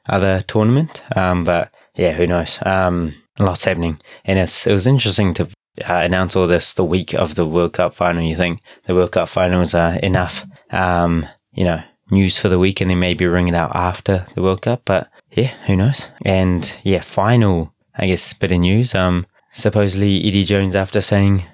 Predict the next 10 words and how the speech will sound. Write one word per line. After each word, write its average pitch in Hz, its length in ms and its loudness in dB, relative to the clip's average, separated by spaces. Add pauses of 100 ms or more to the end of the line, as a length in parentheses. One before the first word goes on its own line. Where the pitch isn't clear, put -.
(140)
he's 92 440 -2
committed 98 460 0
to 95 360 2 (320)
Aussie 98 340 0
rugby, 95 480 0
uh, 92 180 2
is 90 380 -2 (280)
parting 95 320 0
ways 92 360 0
with 95 360 0